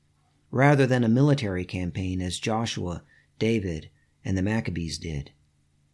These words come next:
The story is a bit of a parody of military campaigns, or at least portrays a nonviolent alternative. That is what Christian Peacemaker Teams does,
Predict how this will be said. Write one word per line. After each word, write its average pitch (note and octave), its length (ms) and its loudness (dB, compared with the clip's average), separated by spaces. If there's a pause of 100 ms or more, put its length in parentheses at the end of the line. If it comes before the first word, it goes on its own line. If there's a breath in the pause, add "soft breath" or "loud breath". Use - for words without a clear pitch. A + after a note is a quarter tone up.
(640 soft breath)
The C#3 80 0
story F#3 440 2
is D3+ 120 2
a C#3 60 4
bit E3+ 320 0
of C3 160 -4
a A#2 60 -2
parody G#2+ 800 -4
of F2+ 240 -8
military G2 520 -2
campaigns, D#2 800 -8 (540 soft breath)
or - 140 0
at - 80 -4
least D#3+ 280 6
portrays C3+ 580 4
a B2 40 0
nonviolent A#2 840 0
alternative. G2+ 720 -4 (920 soft breath)
That C#3 160 6
is B2 140 4
what A#2 180 -4
Christian A#2+ 400 0
Peacemaker G#2+ 480 -2
Teams F2 320 -4
does, C#2+ 460 -8